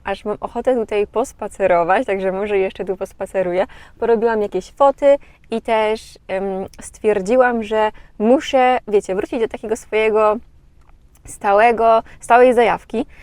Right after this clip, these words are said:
którą były właśnie zdjęcia i czasami po prostu wychodziłam sobie na foty sama ze sobą.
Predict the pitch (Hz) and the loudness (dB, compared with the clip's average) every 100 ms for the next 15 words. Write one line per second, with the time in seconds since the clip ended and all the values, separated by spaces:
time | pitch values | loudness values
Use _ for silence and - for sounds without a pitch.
0 | - - 226 233 262 233 190 - - 196 | -18 -6 -2 2 4 6 4 0 -8 -10
1 | - 208 190 185 180 170 254 285 - 202 | -6 -6 -2 -2 -2 -4 -4 -4 -4 -4
2 | 196 202 214 202 196 175 - - - 214 | -4 -6 -8 -6 -6 -8 -18 -20 -10 -8
3 | 220 220 202 214 185 202 196 208 202 202 | -6 -6 -4 -4 -2 -2 -2 -6 -4 -6
4 | - 196 - 240 185 196 220 214 - 220 | -6 -6 -6 -6 -6 -6 -4 -6 -6 -6
5 | 208 233 | -2 -2